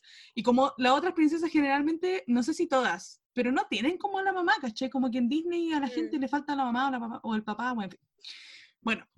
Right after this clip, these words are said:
Speaker 1: pero esta se pelea brígida con la mamá, pues tenían como esta relación así, <laughs> esta tensión. Entonces ya,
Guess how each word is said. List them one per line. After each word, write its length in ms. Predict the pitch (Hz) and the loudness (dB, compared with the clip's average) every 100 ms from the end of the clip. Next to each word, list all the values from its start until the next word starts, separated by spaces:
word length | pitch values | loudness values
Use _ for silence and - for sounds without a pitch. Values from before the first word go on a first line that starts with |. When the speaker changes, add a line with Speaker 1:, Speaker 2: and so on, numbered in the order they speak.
| _ | _
Speaker 1:
pero 200 | - 247 | 2 4
esta 200 | 269 330 | 2 0
se 140 | 302 277 | -2 -2
pelea 340 | 214 233 240 | 0 2 0
brígida 280 | 233 262 285 | 0 -2 -2
con 120 | 254 247 | 0 -2
la 80 | |
mamá, 200 | 240 175 - | -2 -4 -6
pues 140 | 190 | -8
tenían 240 | 214 208 214 | -2 0 0
como 160 | 214 | 0
esta 180 | 214 226 | -2 -2
relación 420 | 202 190 175 208 | -4 -4 -6 -8
así, 280 | 180 - - | -8 -12 -16
<laughs> 800 | - - - - - - - 240 - | -14 -14 -14 -16 -20 -18 -12 -12 -8
esta 180 | 226 208 | -8 -4
tensión. 380 | 214 269 - _ _ | -4 -4 -10 _ _
Entonces 320 | - 214 220 | -8 -4 -4
ya, 80 | 165 | -6